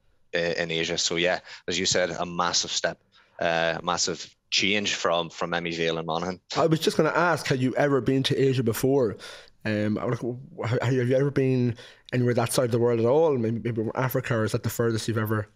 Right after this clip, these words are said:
Speaker 2: travelled afield?
Speaker 1: Oh, I think, I think Canada was probably the furthest that I, I'd ever been. No, I'd never, um, never been to Asia. And to be honest, like, looking back, didn't know the first thing about Thailand or the rest of Asia. Um,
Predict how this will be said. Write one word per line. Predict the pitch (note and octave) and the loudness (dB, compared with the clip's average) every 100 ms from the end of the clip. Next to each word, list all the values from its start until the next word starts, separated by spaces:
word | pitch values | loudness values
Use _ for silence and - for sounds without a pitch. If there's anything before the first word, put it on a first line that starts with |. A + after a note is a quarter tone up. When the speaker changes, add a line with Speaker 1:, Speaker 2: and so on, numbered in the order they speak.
| _ | _
Speaker 2:
travelled | - A#2 A2 | -6 -4 -2
afield? | A2 A#2 G#2+ G#2 - _ _ _ _ _ _ _ _ _ _ - | 0 0 -2 -4 -12 _ _ _ _ _ _ _ _ _ _ 0
Speaker 1:
Oh, | A#2 A#2+ A2+ G2 D#2+ _ - | 2 4 2 0 -6 _ -4
I | A#2 | -2
think, | C#3+ D#3 - - - - _ _ _ _ _ _ _ _ _ _ | -2 -2 -6 -6 -20 -20 _ _ _ _ _ _ _ _ _ _
I | G2+ | -4
think | G2+ - | -2 0
Canada | - F#2 C3+ E3+ | 0 2 2 0
was | G#2+ | 0
probably | - F#2 | -2 -4
the | D#2+ | -4
furthest | - F#2 F2 - | -4 -2 0 0
that | F2 - | -2 0
I, | F2 D#2+ | 0 0
I'd | F2 | 0
ever | E2+ E2 | -2 -4
been. | D#2 F2+ A#2 A2 | -6 -4 -4 -4
No, | G#2 C3+ | -2 0
I'd | B2 A2+ | 0 0
never, | A#2+ C3+ C#3+ B2 | -2 0 0 2
um, | G#2+ G#2 G2 - - - - - | 2 0 -4 -10 -20 -20 -8 -2
never | F3 | -2
been | C#3+ A2+ C#3 | 0 0 0
to | - | 0
Asia. | D#3 C3+ A#2+ | 0 0 -2
And | G2+ | -4
to | |
be | E2+ | -2
honest, | A2 C#3 C3+ G#2 | -2 0 -2 -4
like, | F#2+ | -4
looking | G2+ G2 E2+ | -6 -6 -4
back, | F2+ - - - | -2 -4 -10 -10
didn't | G3 G3 - | -8 -8 -8
know | F2 | -10
the | E2+ | -10
first | - - G#2 - - - | -10 -6 -2 -2 -2 -4
thing | F2 F#2 G2+ - - | -4 -2 -4 -8 -6
about | F2 E2+ - | -2 -2 -2
Thailand | E2 E2 F2 - | -2 -2 -2 -4
or | F2+ | -4
the | E2 | -2
rest | E2 - | -2 -4
of | D#2+ | -6
Asia. | D#2+ F#2 - - - - - | -6 -6 -8 -14 -16 -14 -4
Um, | D#2+ D#2+ D#2+ D#2+ | -2 0 -2 -8